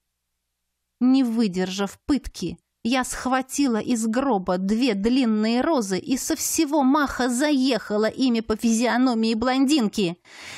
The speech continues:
«Это тебе за папу!» «Ты что?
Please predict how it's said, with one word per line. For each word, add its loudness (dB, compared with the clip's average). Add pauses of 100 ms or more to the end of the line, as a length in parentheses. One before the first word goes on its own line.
(120)
«Это 2
тебе 2
за 0 (240)
папу!» 2 (840)
«Ты 2
что? 0